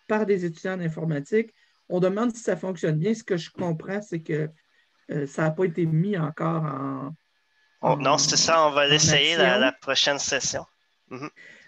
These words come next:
Speaker 1: Mais il y a eu des initiatives, en, je crois, en Outaouais. Un autre participant a répondu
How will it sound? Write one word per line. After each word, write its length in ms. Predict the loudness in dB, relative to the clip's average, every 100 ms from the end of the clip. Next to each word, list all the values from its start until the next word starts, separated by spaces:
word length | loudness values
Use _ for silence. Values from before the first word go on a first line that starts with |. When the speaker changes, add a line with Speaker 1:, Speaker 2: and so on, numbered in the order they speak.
| -20 _ -4
Speaker 1:
Mais 260 | 0 2
il 60 | 4
y 60 | 4
a 80 |
eu 160 | 4 2
des 280 | -2 -4 -4
initiatives, 760 | -6 0 0 0 0 -2 0
en, 600 | 0 0 2 2 0 -2 -4
je 160 | -6
crois, 300 | -6 -6 -6
en 80 | -4
Outaouais. 520 | -6 -6 -2 0 0 -4 -20 _
Un 100 | -2
autre 160 | -2 0
participant 560 | -4 -6 -10 -6 -6 0
a 140 | 0
répondu 720 | 2 0 0 -2 -2 -2 -4